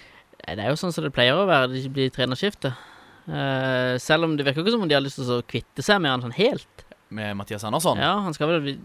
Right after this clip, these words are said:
Speaker 1: visstnok ha en rolle i klubben likevel.
Speaker 2: Hva tenker du om det?
Speaker 1: Det er jo, jeg synes det er ganske merk-, en ganske merkelig måte å gjøre det på. Men, eh, hvis det er sånn de vil gjøre det bort i Arendal, så får de bare rote med det.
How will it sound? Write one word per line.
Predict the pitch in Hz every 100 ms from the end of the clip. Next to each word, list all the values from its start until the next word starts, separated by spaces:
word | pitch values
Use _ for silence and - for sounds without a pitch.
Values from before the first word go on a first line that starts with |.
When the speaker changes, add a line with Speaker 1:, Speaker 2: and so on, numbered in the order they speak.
| 143
Speaker 1:
visstnok | 139 127
ha | 120 120
en | 120
rolle | 120 120
i |
klubben | 117 120 117 117 117
likevel. | 120 180 139 - - - _ _
Speaker 2:
Hva | 123
tenker | 120 117
du | 120
om | 120
det? | 120 - _ _ _ _ _
Speaker 1:
Det | 62 - 143
er |
jo, | - 123 131
jeg | 113 139
synes | 214
det | 139
er | 123
ganske | 123 117 -
merk-, | 151 135 110 - - - _ -
en | 135 131
ganske | 127 151
merkelig | 113 - - - 135
måte | 123 117 -
å | 123
gjøre | 214
det | 254
på. | 127 - _ _ _ -
Men, | 151 147 147
eh, | 143 139 139 131 131 127 - _ - - -
hvis | 156
det | 156
er |
sånn | 156 156
de |
vil | 147 135
gjøre | 143 180
det |
bort | 196 180
i |
Arendal, | 151 139 131 123
så | - 139 139
får | 135 151
de | 139
bare | 127 135 131
rote | 123 139
med | 131
det. | 170